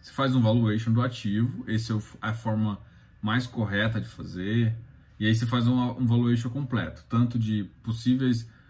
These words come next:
fluxos de caixa e, e faz uma avaliação do ativo, de quanto ele vale no mercado e tudo mais. Então você faz essas duas comparações.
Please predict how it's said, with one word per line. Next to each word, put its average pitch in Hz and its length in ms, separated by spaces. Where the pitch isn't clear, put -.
fluxos 113 320
de 151 80
caixa 151 580
e, 151 280
e 139 80
faz 127 300
uma 135 80
avaliação 139 480
do 135 100
ativo, 127 500
de 131 120
quanto 123 320
ele 120 100
vale 113 220
no 120 60
mercado 127 480
e - 20
tudo 123 160
mais. - 360
Então 117 120
você 113 120
faz 110 180
essas 113 140
duas 113 100
comparações. 117 720